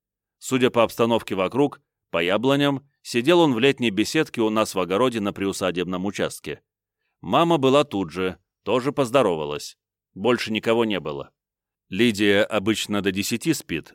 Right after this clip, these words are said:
а бабушка своими делами занимается. «Ты можешь говорить?» — первым делом спросил я, когда закончились приветствия. «Да, мы одни, если ты, конечно, доверяешь матери», — кивнул отец и снова отхлебнул из кружки.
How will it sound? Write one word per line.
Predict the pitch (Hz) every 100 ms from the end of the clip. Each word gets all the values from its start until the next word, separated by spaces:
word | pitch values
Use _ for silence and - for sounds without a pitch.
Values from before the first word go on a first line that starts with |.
| -
а | 95 95
бабушка | 143 143 - 131
своими | - 104 107 104
делами | 95 85 76 76
занимается. | 82 80 78 76 69 - 71 - _ _ _ _ _ _ _
«Ты | 90 90 90
можешь | 92 156 156 123
говорить?» — | 120 107 87 71 - _
первым | 107 107 104
делом | 98 110 104
спросил | - 98 - 90
я, | 82 110 131 -
когда | 92 90
закончились | 92 98 104 95 92 87
приветствия. | 107 98 82 - 78 69 - _ _ _ _ _ _ -
«Да, | - 127 104
мы | 95 107
одни, | 117 110 82 - _ -
если | 95 101 113
ты, | 110
конечно, | 113 113 101 107
доверяешь | 101 104 104 95 90
матери», — | 113 92 85 76 - _ _
кивнул | - 98 101 90
отец | 82 131 139 - _ _ -
и | 120
снова | - 147 147
отхлебнул | 131 107 101 87 101
из | 98
кружки. | - 95 82 - 71